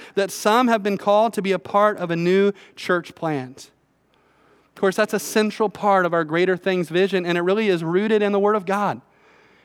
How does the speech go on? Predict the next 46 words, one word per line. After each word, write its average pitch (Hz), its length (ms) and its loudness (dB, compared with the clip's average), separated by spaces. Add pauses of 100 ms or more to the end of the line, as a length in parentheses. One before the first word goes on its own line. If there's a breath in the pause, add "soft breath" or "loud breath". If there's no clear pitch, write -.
(100)
I-, 214 60 0
it's 220 200 2
what 240 180 0
we've 233 160 -2
seen 262 380 4
even 240 160 4
in 240 80 4
this 233 180 2
last 233 380 2
year 262 160 4
as 233 100 2
we've 208 200 -4
studied 240 360 2
the 214 80 0
book 220 220 0
of 226 80 2
Acts, 254 560 -2 (600 soft breath)
that 208 120 2
healthy 247 420 0
churches 226 540 0
reproduce. 247 720 2 (260 loud breath)
We, 220 100 -2
we 220 120 2
saw 254 300 4
that 240 140 2
with 214 120 -2
the 214 40 0
church 262 360 0
at 240 80 0
Antioch 220 640 2
in 190 80 -2
Acts 220 360 -2
thirteen, 233 680 2 (180 loud breath)
where 220 140 2
we 226 100 -2
read 226 240 2
these 233 220 -2
words, 214 280 2
"As 208 140 2
they 208 140 2
ministered 220 460 0
to - 60 -14
the 226 120 2
Lord 226 280 4
and 202 140 -4
fasted, 220 580 2